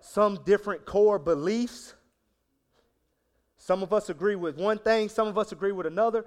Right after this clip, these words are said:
But at the end of the day, we all have the same Father. A Father who would want us to come together and settle differences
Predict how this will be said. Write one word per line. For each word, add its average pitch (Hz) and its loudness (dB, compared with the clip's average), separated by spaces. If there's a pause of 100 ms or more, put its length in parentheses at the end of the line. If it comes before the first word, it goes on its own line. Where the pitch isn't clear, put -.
(120)
But 165 2
at 175 2
the - -10
end 233 0
of 190 -8
the 175 -4
day, 165 4 (400)
we 156 0
all 185 8
have 170 4
the 120 -6
same 165 -2
Father. 135 6 (1400)
A 127 -2
Father 196 8
who 180 -2
would 165 0
want 190 2
us 202 2
to 156 -4
come 208 2
together 202 2 (2000)
and 123 -16
settle 131 -4
differences 117 -8